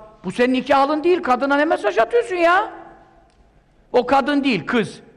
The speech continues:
Ne biliyorsun kız? O da ayrı bir dava da. Yani kız diye karı, e,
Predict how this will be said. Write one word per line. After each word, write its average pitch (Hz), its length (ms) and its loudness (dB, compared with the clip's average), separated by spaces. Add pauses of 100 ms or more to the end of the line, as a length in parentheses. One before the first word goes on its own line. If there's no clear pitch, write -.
(560)
Ne 269 140 0
biliyorsun 233 380 -2
kız? 156 140 -8
O 185 100 -2
da 208 80 2
ayrı 202 200 2
bir 220 100 -4
dava 277 360 2
da. 233 260 2 (1160)
Yani 190 460 2
kız 233 300 -2
diye 247 220 0
karı, 226 220 0
e, 202 300 -2